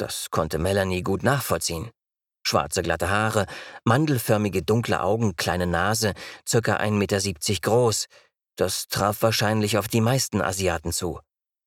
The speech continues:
Den Kaukasiern fehlten die gewohnten Landmarks im Gesicht der Asiaten, hatte sie auf ihrer F-B-I-Schulung gelernt. Asiaten würden andere Merkmale wie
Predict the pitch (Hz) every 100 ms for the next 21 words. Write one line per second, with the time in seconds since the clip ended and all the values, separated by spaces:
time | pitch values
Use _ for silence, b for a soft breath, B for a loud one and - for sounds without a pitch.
0 | _ _ _ _ _ - 104 110 113 -
1 | 120 117 127 151 151 131 110 107 B B
2 | B - 147 156 151 127 110 107 104 92
3 | 113 123 104 98 - 98 135 - 92 82
4 | 85 - - 92 87 95 107 - - 98
5 | 76 98 113 117 107 95 B B B B
6 | _ - 92 92 87 76 87 87 85 -
7 | - 104 110 120 - 82 90 87 82 -
8 | - _ _ _ _ _ _ _ _ _
9 | _ - 117 120 127 170 - 117 B B
10 | B 131 123 131 151 170 117 98 92 113
11 | 110 95 95 85 85 80